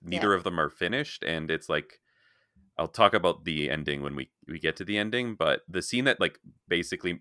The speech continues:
Speaker 1: made me realize that I like this movie a lot more than I was
Speaker 2: Mm-hmm.
Speaker 1: expecting was when Venus wins her first tournament or wins a tournament, a junior tournament.
Speaker 2: Mm-hmm.
Speaker 1: And her and her, the,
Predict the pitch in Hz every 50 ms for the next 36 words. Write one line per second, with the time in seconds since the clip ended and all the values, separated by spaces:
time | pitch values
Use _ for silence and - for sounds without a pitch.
0 | - - 85 80 76 80 78 78 76 78 80 76 - 80 73 71 69 69 71 73
1 | - - - 76 - - 80 78 - 73 65 - - 71 65 69 69 - 78 -
2 | - - - 71 69 71 71 69 67 69 - - 190 180 165 - 64 69 - -
3 | 98 95 95 101 - - 80 80 76 78 73 - - 87 80 78 76 76 76 73
4 | 73 _ _ _ _ _ _ - 90 92 95 92 - 90 90 87 87 87 85 -
5 | - 95 85 82 80 - - _ _ _ _ _ _ - 92 98 104 - - -
6 | 135 127 131 131 139 135 - - 90 87 82 80 90 85 82 78 82 - - -
7 | 71 71 69 71 71 - 80 78 - 85 76 71 71 - - 65 65 65 65 67
8 | - _ _ _ _ _ _ _ - 208 185 202 196 185 180 165 - - - _
9 | - - - 98 - - - 104 98 95 95 90 87 85 92 95 - - 87